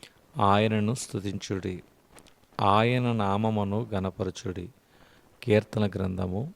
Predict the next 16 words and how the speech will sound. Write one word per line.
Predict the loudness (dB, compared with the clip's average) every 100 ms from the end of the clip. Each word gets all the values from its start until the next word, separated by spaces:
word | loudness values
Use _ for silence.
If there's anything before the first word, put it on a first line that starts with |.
| _ _ -20 -20 _ -2
వందవ | 0 0 0 2
అధ్యాయము | 2 0 -6 -10 -6 -4 -2 -4 -6 -10 -14 -20 _ _ _ _ -6
నాలుగవ | 0 2 0 -2 -2 -2
వచనములో | -4 -8 -10 -8 -8 -10
కనబడుతుంది. | -10 -10 -8 -10 -14 -14 -14 -14 -18 _ _ _ _ _ _ _ _ _ _ _ -10
యూదులలో | -4 -2 0 0 2 2 0
ఒక | -4 -8 -4
గొప్ప | -2 -2 -4
నియమం | -2 -2 -2 -4
ఉన్నది. | -4 -8 -12 -14 -20 _ _ _ _ _ -6
అదేమంటే | 0 0 0 -2 0 0 -2 _ _ -20 _ _
దేవునికి | -2 4 6 6 2 0 0 0 0 -4
కృతజ్ఞత | -8 -4 -2 -2 0 0 0 -6 _ -2
అర్పించి | -2 -2 -4 -4 -2 -2 -2 0
పండగ | 2 0
చేయటం. | -2 -2 -2 -2 -6